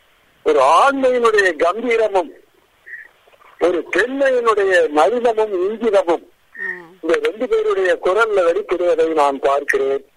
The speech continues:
Speaker 2: ம்ஹும்.
Speaker 1: என்று சொல்லி பாராட்டியிருந்தேன். அந்த வாணி ஜெயராம் முதல் சந்திப்புல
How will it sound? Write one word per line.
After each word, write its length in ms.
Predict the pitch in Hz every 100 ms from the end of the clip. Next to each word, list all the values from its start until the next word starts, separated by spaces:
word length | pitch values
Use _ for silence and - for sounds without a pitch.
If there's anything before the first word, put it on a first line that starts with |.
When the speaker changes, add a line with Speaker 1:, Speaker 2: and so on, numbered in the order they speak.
| _ 175
Speaker 2:
ம்ஹும். 220 | 202 202
Speaker 1:
என்று 260 | 143 135 -
சொல்லி 280 | 165 190 -
பாராட்டியிருந்தேன். 840 | 147 156 147 135 131 117 113 - _ _ _ _
அந்த 420 | - 147 147 151 143
வாணி 300 | 131 196 196
ஜெயராம் 420 | 185 180 170 165
முதல் 320 | 151 196 202
சந்திப்புல 720 | 170 170 196 - 180 170 151